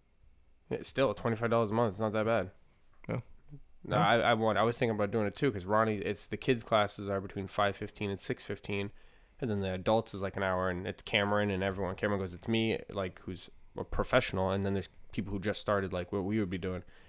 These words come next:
Speaker 1: and they do, mostly work out, and then eventually they, you put some gloves on and stuff. But
Speaker 2: No, I'd
Speaker 1: he
Speaker 2: give
Speaker 1: would,
Speaker 2: it,
Speaker 1: it's,
Speaker 2: I'd give it a
Speaker 1: it's
Speaker 2: shot. My wrists are shit, but I'd
Speaker 1: Yeah.
Speaker 2: give it a shot anyways.
Speaker 1: Yeah, it's, you're not punching too much. A lot of it's just, it's just exercise.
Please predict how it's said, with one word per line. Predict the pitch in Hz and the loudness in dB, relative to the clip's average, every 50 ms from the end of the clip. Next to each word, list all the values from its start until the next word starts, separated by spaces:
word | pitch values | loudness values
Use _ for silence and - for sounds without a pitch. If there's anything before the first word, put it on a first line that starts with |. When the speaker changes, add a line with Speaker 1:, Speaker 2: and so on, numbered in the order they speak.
| - - - | -10 -4 -2
Speaker 1:
and | 120 113 | 0 0
they | 110 | 0
do, | 98 117 123 | 0 2 4
mostly | 127 131 151 147 - 135 117 | 6 6 6 6 4 2 2
work | 110 110 110 107 - | 2 2 2 4 4
out, | 147 139 110 - - - - - - - - - - - - - | 4 4 2 0 -6 -14 -20 -20 -20 -18 -12 -12 -10 -6 -2 0
and | 120 110 | 2 2
then | 107 | 2
eventually | 104 92 107 107 - - 104 101 98 | 2 2 2 2 0 0 0 0 0
they, | 92 92 92 87 | 0 -2 -2 -2
you | 90 101 95 | -4 -6 -6
put | - - 98 | -4 -6 -6
some | - - 92 | -6 -6 -6
gloves | 92 98 98 98 98 | -4 -4 -4 -4 -6
on | 92 95 | -8 -8
and | 95 95 | -8 -8
stuff. | - - - - - - | -8 -6 -6 -6 -8 -6
But | - - - - - - - - - _ _ - - | -4 -4 -4 -4 -6 -14 -20 -20 -20 _ _ -2 4
Speaker 2:
No, | 131 117 107 | 6 6 6
I'd | 117 | 6
Speaker 1:
he | 127 | 6
Speaker 2:
give | 123 110 | 8 8
Speaker 1:
would, | 107 101 | 8 8
Speaker 2:
it, | |
Speaker 1:
it's, | 110 104 | 8 8
Speaker 2:
I'd | 110 120 | 8 8
give | 135 123 | 10 10
it | 110 | 10
a | 95 | 8
Speaker 1:
it's | 90 - | 6 4
Speaker 2:
shot. | 95 87 87 90 - | 4 4 4 2 2
My | 98 98 92 | 2 2 4
wrists | 87 90 95 95 - - - 90 | 4 4 4 2 0 -2 -4 -4
are | 92 | -4
shit, | - - 82 82 - - - | -2 -2 0 0 0 0 -2
but | - 82 | -4 -2
I'd | 87 87 85 | -2 0 0
Speaker 1:
Yeah. | - | 0
Speaker 2:
give | 90 90 | 0 0
it | 87 90 | 0 0
a | 87 | -2
shot | - 87 85 85 85 | -2 -2 0 0 0
anyways. | 87 87 78 92 95 98 - - - - - | -2 -2 -4 -4 -6 -8 -10 -12 -16 -10 -4
Speaker 1:
Yeah, | - - - - 113 - - - | -4 -4 -4 -4 -8 -12 -6 -4
it's, | 120 113 - - - | -4 -2 -2 -4 -2
you're | 113 120 127 | 2 4 4
not | 135 127 - | 4 4 2
punching | 127 120 120 - 120 107 | 2 2 2 2 0 -2
too | - - 127 | 0 0 2
much. | 127 117 92 95 | 2 2 2 0
A | 98 | 0
lot | 98 98 101 107 | 0 2 2 2
of | 107 98 | 0 -2
it's | 98 - - | -4 -6 -6
just, | - 98 90 - - - - - _ _ - - - _ _ _ _ - - - _ - | -6 -6 -6 -8 -12 -16 -16 -20 _ _ -20 -20 -20 _ _ _ _ -20 -20 -20 _ -6
it's | - 120 - | -4 -4 -2
just | - 110 - 101 | -2 -4 -2 -2
exercise. | 104 - - 113 - - - - - - - | -4 -4 -4 -6 -6 -8 -8 -10 -10 -14 -18